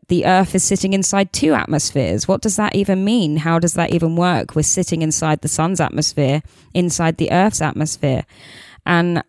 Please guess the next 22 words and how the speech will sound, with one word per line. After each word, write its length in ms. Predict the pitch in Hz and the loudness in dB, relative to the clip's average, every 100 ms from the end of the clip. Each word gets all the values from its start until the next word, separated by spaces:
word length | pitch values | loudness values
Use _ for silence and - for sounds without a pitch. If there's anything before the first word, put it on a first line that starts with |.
| _ | _
uh, 360 | - 175 170 165 - _ _ _ _ _ _ _ | 2 4 4 2 -2 _ _ _ _ _ _ _
at 180 | 185 - | -2 0
the 100 | 190 | -2
point 340 | - 220 240 | 2 2 2
in 100 | 196 | 2
which 200 | 190 - | 2 2
I 80 | 175 | 4
was 220 | 165 - | 4 2
finishing 680 | - 196 196 185 170 160 165 - _ _ _ _ - | 0 0 2 0 0 0 -4 -10 _ _ _ _ -6
my 260 | 180 165 160 - | 0 2 2 0
undergraduate 640 | 220 294 262 165 - 165 | 0 2 2 2 0 -2
studies, 440 | - 156 156 156 110 | -2 0 0 0 0
exoplanets 720 | 220 - 220 180 156 - - | -2 0 0 0 0 -2 -2
were 200 | 143 120 | 0 0
exploding. 600 | - - 160 165 135 110 | -2 0 2 2 0 -2
They 200 | 156 180 | 2 4
were 140 | 170 160 | 4 4
all 180 | 165 170 | 4 4
over 180 | 196 | 2
the 80 | 170 | 0
place. 260 | - 139 156 | -2 -2 -2
Kepler 500 | - 180 - 170 | 0 0 2 2